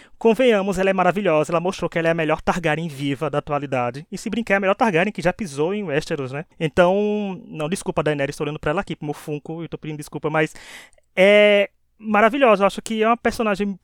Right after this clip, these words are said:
que você consegue se cativar, porque é uma personagem carismática. Então você consegue ficar com parte da história dela, até porque quem torce por times verdes não é nem gente. Tem que torcer pros blacks, e é ao lado blacks, ao lado da verdade, do amor, da paz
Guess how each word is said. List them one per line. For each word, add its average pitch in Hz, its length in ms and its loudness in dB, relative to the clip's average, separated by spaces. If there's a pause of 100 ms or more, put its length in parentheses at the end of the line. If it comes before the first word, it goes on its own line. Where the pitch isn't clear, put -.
que 214 100 -6
você 196 280 -2
consegue 202 400 -4
se - 160 -12
cativar, 160 680 0 (480)
porque 180 240 -4
é - 20 2
uma 196 60 0
personagem 175 380 -4
carismática. 156 600 -4 (360)
Então 190 280 0
você 190 360 -2
consegue 196 340 -8
ficar - 300 -4 (340)
com 202 140 -6
parte - 280 0
da 185 100 2
história 190 460 0
dela, 160 340 2 (220)
até 185 200 2
porque 170 240 0
quem 220 200 -2
torce 185 380 0
por 170 160 -8
times 180 260 -8
verdes 139 600 -4
não 160 120 -4
é 160 40 -2
nem 170 180 -4
gente. 151 500 -6 (220)
Tem 156 120 -6
que - 80 -18
torcer 151 260 -8
pros 143 220 -12
blacks, 143 500 -4
e 156 160 -4
é 156 60 0
ao 160 200 2
lado 151 220 0
blacks, 151 380 -2
ao 151 60 0
lado 147 180 2
da 143 100 0
verdade, 147 460 0
do 143 120 -4
amor, 143 280 -2
da 143 120 -2
paz 139 480 -4